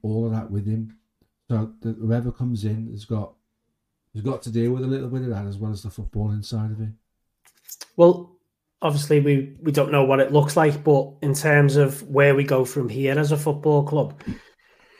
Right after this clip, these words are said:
Speaker 2: I'll take your name that you'd go for, or someone, or a couple, let's, let's throw a couple of names in the hat that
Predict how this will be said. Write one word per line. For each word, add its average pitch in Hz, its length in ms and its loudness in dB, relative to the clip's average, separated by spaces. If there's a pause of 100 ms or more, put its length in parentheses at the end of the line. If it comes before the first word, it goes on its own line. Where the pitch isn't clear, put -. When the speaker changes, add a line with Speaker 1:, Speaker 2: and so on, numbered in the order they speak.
(560)
Speaker 2:
I'll 135 120 6
take 143 280 2
your 135 420 4 (480)
name 131 480 -2 (220)
that - 140 -4
you'd 143 280 0
go 147 160 4
for, 151 340 4
or 131 360 2
someone, 147 600 0 (360)
or 160 140 0
a 175 40 -2
couple, 240 300 -2
let's, 226 320 -4
let's 220 240 2
throw 214 160 8
a 196 80 6
couple 185 200 2
of 175 40 2
names 156 240 2
in 160 60 0
the 165 60 0
hat 147 280 -4
that - 300 -4